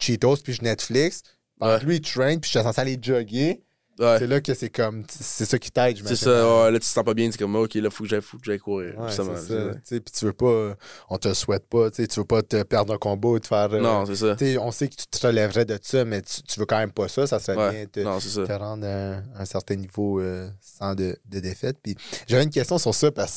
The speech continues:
Speaker 1: que c'est, c'est tellement un, pas un tabou, mais c'est comme un débat, euh, M M A versus, euh, boxe, là.
Speaker 2: Ouais.
Speaker 1: Mais en boxe, est-ce que t'as l'impression que pour certaines personnes, on va, genre, padder un record, puis
Speaker 2: Ouais.
Speaker 1: par la suite, t'arrives justement vingt zéro, tu sais.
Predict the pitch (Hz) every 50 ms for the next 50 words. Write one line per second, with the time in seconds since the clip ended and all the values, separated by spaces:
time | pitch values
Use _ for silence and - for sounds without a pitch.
0 | - 95 95 - - - 113 - - 135 147 170 156 113 95 92 - - - -
1 | _ _ - 196 190 165 147 - 170 120 104 95 95 107 113 113 104 95 - -
2 | 123 117 104 104 107 107 98 92 123 127 123 117 110 98 104 117 120 127 117 110
3 | 101 95 95 92 92 95 _ _ _ _ _ _ _ - - 113 110 110 107 104
4 | 107 117 120 104 107 107 101 95 - - - 117 110 - - 117 101 95 95 95
5 | 92 107 113 120 127 - - - 110 110 110 _ - - 110 110 104 107 113 _
6 | _ _ _ 117 127 120 120 117 117 135 151 170 156 - 113 - 175 175 - 120
7 | 107 101 101 98 - - - 104 98 92 - - 101 92 92 104 110 - - 101
8 | 98 - 107 - - 101 - 120 113 113 - 101 92 - - 104 104 107 101 101
9 | 101 95 98 95 104 95 95 92 - _ _ _ _ - - 120 110 107 107 107
10 | 120 127 127 117 110 110 101 107 98 - - 107 104 107 117 127 139 - _ _
11 | _ _ _ _ _ _ _ - 101 98 98 117 123 120 104 - - 135 - 120
12 | 113 117 127 120 117 107 - - 117 110 117 120 123 127 127 113 104 127 135 143
13 | 139 117 131 120 117 110 123 120 110 - - 135 135 131